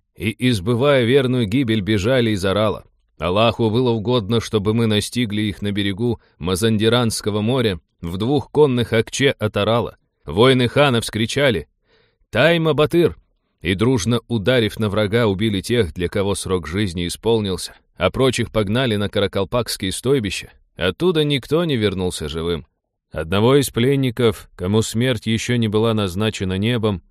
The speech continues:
мы лишили ноздрей и, посадив на посекшуюся клячу,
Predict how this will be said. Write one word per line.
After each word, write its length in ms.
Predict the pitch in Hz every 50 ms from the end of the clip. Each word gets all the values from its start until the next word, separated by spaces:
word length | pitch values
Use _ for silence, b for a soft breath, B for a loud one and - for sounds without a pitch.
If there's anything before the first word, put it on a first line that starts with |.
| _ _
мы 200 | - 95 127 156
лишили 420 | 151 143 135 - - 147 156 135 131
ноздрей 640 | 123 123 120 101 85 87 117 135 147 131 101 90 - _ _
и, 120 | 85 90
посадив 600 | - 110 101 - 107 110 110 135 143 123 - -
на 140 | 110 110 101
посекшуюся 880 | - 123 117 - - 147 156 139 - - - 113 110 104 - - 98
клячу, 500 | 87 - 113 131 156 147 120 - 123 101